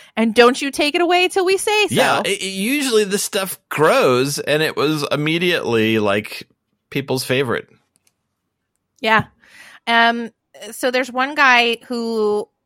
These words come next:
Speaker 1: bought the house
Speaker 2: <laughs>
Speaker 1: in two thousand five. He bought the house that the,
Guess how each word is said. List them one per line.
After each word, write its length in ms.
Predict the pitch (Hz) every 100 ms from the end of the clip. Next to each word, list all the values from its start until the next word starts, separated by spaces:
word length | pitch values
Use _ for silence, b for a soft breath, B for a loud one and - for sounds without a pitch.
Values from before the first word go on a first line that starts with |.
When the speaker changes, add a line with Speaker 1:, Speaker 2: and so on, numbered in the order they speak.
| _
Speaker 1:
bought 300 | - 208 262 -
the 100 | 196
house 500 | 185 202 208 339 415 190 - -
Speaker 2:
<laughs> 720 | 131 123 - - - - -
Speaker 1:
in 200 | 226 233
two 180 | 302 311
thousand 400 | 311 320 339 330
five. 560 | 311 277 196 185 202
He 140 | - 220
bought 340 | 220 254 -
the 80 | 247
house 400 | 247 233 233 -
that 200 | 220 -
the, 360 | 208 196 190